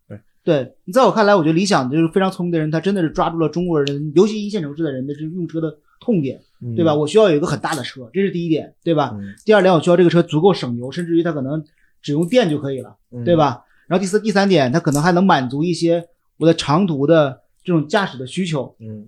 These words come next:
Speaker 2: 啊，甚至于他开始，开始这个揣摩中年男人的心态，<laughs> 在车里玩 Switch，<laughs> 对吧？就是这种东西，他是，这，我觉得他是非常，非常聪明的一个人，他会把这东西摸得非常透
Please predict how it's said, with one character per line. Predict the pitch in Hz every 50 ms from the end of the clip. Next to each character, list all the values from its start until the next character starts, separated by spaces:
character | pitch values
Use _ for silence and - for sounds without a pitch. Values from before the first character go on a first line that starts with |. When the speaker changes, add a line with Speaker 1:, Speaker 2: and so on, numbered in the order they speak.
| - _
Speaker 2:
啊， | - 135 131 120 120 - _ _ _ _ _
甚 | - 214 202
至 | 190 208
于 | 170 170
他 | 175 185 185
开 | 175 190 185 185 165
始， | -
开 | - - 202 180
始 | 175 160 - - _ _
这 | - 202
个 | 180 170 160 156 147 131 113 _ _ _ _ _ _
揣 | - - 160 139
摩 | 139 143 165
中 | 170 170 - 233 220
年 | 214 208 202
男 | 190 185 160 -
人 | 233 233
的 | 220 -
心 | - - 214 180 180
态， | - - 254 233 - - -
<laughs> |
在 | - 269 262 226 285 269 247 233 247
车 | - - 247
里 | 233 - 214 208
玩 | 143 156 175 208
Switch， | 214 214 - 175 170 185 185 339 311 302 - 120 113 127 120 - - - - - - 139
<laughs> | - - 453 - - 294 302 247 -
对 | 240 - 247
吧？ | 254 220 - 139 120 - - - - 220 214 175 -
就 | - 277 247
是 | 262 277 233 220 - _ _
这 | - 339
种 | 302 247 196
东 | 196 208 214
西， | 208
他 | 214 220 220
是， | 214 - - 233 226
这， | - 247 -
我 | 170
觉 | 175
得 | 214 214
他 | 247
是 | 240 220
非 | 226 214
常， | 202 190
非 | 180 180
常 | 170
聪 | - - 160 156
明 | 156 151 147
的 | 143
一 | 139 131
个 | 131 127
人， | 123 120 110
他 | 147 165
会 | 151 180 185
把 | 151 147 123
这 | 135
东 | 139 151
西 | 156 160
摸 | 156 165 160 160 151
得 | 156 151
非 | -
常 | 143 135 127
透 | 123 - - 117